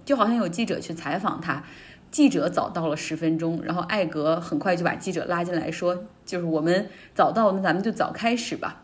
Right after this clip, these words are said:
早到是个好习惯。他的下属们经常说，对于艾格来说，准时实际上就是迟到。Being early is actually being late for him。他的全名实际上是 Robert 艾格，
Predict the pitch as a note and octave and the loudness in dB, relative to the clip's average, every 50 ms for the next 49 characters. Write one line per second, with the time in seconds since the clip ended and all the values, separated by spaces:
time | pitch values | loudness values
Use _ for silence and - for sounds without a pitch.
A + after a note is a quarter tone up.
0 | - - - - D#3 C#3+ D#3+ B3 C4+ B3 G#3 F#3+ - - - G3+ G#3 - - - | -20 -6 0 2 2 2 4 2 4 4 4 2 0 -2 -4 -4 -4 -4 -4 -8
1 | - - - - - - - F3 - - - - - - - - - - - - | -8 -8 -8 -10 -8 -2 0 0 0 0 -10 -18 -20 -20 -20 -20 -20 -20 -20 -18
2 | - - D#4 D#4 D4+ D4 - F4+ D4+ B3+ A3+ - D#3 D3 C#3+ D#3+ F3+ G3+ G#3 G3 | 0 4 4 4 4 4 2 0 0 0 0 0 -2 -2 0 -2 -4 -4 -2 -2
3 | E3+ F3 E3+ F3 G3 F#3 F#3+ F#3+ - - - - - _ D4 C#4+ C#4 C4+ C#4+ D4 | -2 -2 -2 -2 -2 -2 -2 -2 -6 -16 -20 -20 -6 _ 2 2 4 4 2 2
4 | C4 G3 E3+ F#3+ G3 F#3+ F3+ F#3+ F#3+ - G#3+ G#3 G#3 G#3 - F#3 E3 C3 D3 - | 2 0 2 2 2 2 2 0 0 0 -2 -2 -2 -2 -2 -2 0 0 -2 -4
5 | - - - D#3 D#3+ G3 A3 - - D#3+ E3 F#3+ F3+ E3 E3+ D3 - - D#3+ - | -6 -6 -4 -2 -2 -2 -2 -2 -4 -2 -2 -2 -2 -2 -2 -2 -4 -6 -6 -4
6 | F3 E3 D#3+ - - - - - D3+ D3+ G3 G3 G3 G3 E3+ E3+ E3+ - - - | -2 -2 -2 -2 -6 -8 -6 -6 -4 0 0 0 0 0 -2 -4 -6 -10 -12 -16
7 | - - - B3 A#3+ A#3+ A#3 - F#3 G3+ G#3+ A3+ G3+ E3 C#3+ - - - - E3 | -16 -2 0 2 2 2 2 4 4 4 4 4 2 0 -2 -2 -6 -6 -2 -2
8 | E3+ E3 E3+ - - F3+ F3 - - F3+ E3 D#3+ D#3+ D#3 E3+ E3+ E3 E3 D#3+ F3 | -2 -2 -2 -4 -6 -6 -6 -6 -6 -4 -2 -2 -2 -2 -2 -2 -2 0 0 -2
9 | F#3+ F#3 - - - - - - E3+ - - - - - - - - - - - | -2 -4 -6 -10 -12 -10 -10 -10 -8 -10 -12 -12 -12 -14 -16 -20 -20 -20 -18 -6
10 | - F4+ F#4+ E4 - - - - D#3 D#3+ D3+ A3 C4+ C4+ E3 D3 F3 F#3+ - - | -4 0 0 0 0 0 -4 -4 -4 -2 2 2 4 4 2 0 -2 -4 -4 -6
11 | - F3 G#3 F#3+ F#3+ F3+ F3 - F3 D#3+ - - - - - - - - E3 E3+ | -4 -2 0 0 -2 -4 -6 -6 -4 -6 -6 -6 -12 -20 -20 -20 -14 -8 2 4
12 | A3+ C4+ C#4+ C#4 A3+ E3+ D3+ E3+ - - - F3+ F#3 F3 E3 E3+ - D#3 D3+ D#3+ | 4 4 4 4 2 0 0 0 -8 -10 -8 -2 -2 -2 -2 -2 -2 -2 0 0
13 | F3+ - | -2 -4